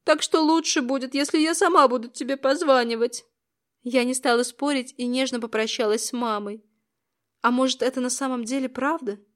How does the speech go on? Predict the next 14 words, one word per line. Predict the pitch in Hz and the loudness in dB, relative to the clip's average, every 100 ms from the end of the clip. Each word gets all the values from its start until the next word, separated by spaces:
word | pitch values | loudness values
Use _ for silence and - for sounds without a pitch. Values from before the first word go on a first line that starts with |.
| - | -4
Моё | 262 262 233 | -2 0 -2
враньё? | 214 220 247 226 202 _ _ _ _ _ - | -2 -4 -4 -6 -8 _ _ _ _ _ -10
Игорь | 226 247 226 | -4 -4 -4
действительно | 247 - 302 311 269 226 | -6 -4 -4 -4 -6 -6
мог | 233 226 240 | -8 -10 -10
уехать. | 240 302 - 196 - _ _ _ _ _ _ | -8 -8 -10 -14 -14 _ _ _ _ _ _
Пытался | 277 381 381 269 | -2 0 2 0
меня | 240 240 | -2 -2
предупредить, | 226 214 208 214 190 285 285 - - | -4 -8 -6 -8 -4 -4 -4 -8 -8
но | 233 | -6
меня | 233 285 311 | -4 -2 -2
он | 240 | -2
не | 202 | -4
нашёл, | 196 - - 254 262 | -6 -8 -2 -2 -2